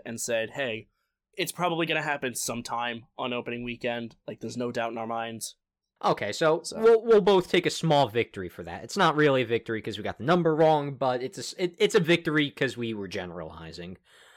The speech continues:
Speaker 2: We already went over most impactful free agent. Again, I said Albert Pujols. Tony said Corey Seager. I was about to call him Corey for a second, but, uh, Tony is not Corey.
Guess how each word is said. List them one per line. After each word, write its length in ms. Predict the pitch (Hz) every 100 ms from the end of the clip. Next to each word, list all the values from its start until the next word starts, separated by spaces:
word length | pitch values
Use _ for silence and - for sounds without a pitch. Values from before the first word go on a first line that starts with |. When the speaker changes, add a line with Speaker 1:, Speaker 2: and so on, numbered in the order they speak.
| _
Speaker 2:
We 140 | 165 175
already 220 | 170 165
went 180 | 160 165
over 160 | 160
most 260 | 151 151 -
impactful 440 | 151 151 - 135
free 200 | - 135
agent. 280 | 160 170 160
Again, 200 | 120 113
I 120 | 113
said 160 | - 110
Albert 240 | 104 98
Pujols. 460 | - 165 170 160 - _ _ _ _
Tony 320 | - 131 127
said 240 | - 117 101
Corey 260 | 135 117
Seager. 360 | 104 131 143 160
I 20 |
was 100 | 110
about 180 | 104 104
to 40 | -
call 180 | 104
him 120 | 101 90
Corey 460 | - 123 123 139
for 160 | - 160
a 40 |
second, 440 | - 160 143 180 208 _ _ _ _ -
but, 240 | 127 123
uh, 140 | 113 110 - -
Tony 260 | 135 127
is 140 | 110 113
not 220 | 101 -
Corey. 480 | - 107 101 127